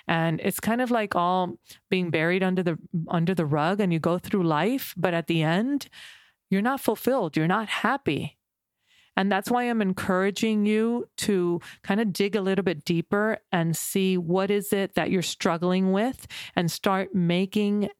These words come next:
different decisions. And all it takes is one decision, the decision to explore, the decision just to be real and honest and say, "Hey, listen, this is not good or bad. It's just what it is.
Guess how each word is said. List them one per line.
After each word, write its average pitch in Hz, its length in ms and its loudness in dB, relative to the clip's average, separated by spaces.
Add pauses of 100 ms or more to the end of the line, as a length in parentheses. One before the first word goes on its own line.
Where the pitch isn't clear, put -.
different 165 560 -2
decisions. 175 640 -2
And 190 200 0
all 208 240 2
it 277 180 -4
takes 202 460 -2
is 190 180 -2
one 180 520 2
decision, 180 520 0
the 170 100 2
decision 180 600 0 (300)
to 233 100 2
explore, 226 760 -2 (720)
the 190 100 2
decision 180 600 0 (340)
just 190 360 -2
to 226 100 -2
be 202 160 0
real 180 560 0 (140)
and 180 120 2
honest - 640 -2 (180)
and 190 140 0
say, 185 140 0
"Hey, 214 160 2
listen, 226 460 -2 (200)
this 180 180 -2
is 170 120 0
not 175 180 2
good 196 160 0
or 226 60 2
bad. 170 340 2
It's - 220 -4
just - 260 -2
what 185 320 2
it 226 120 0
is. 160 360 0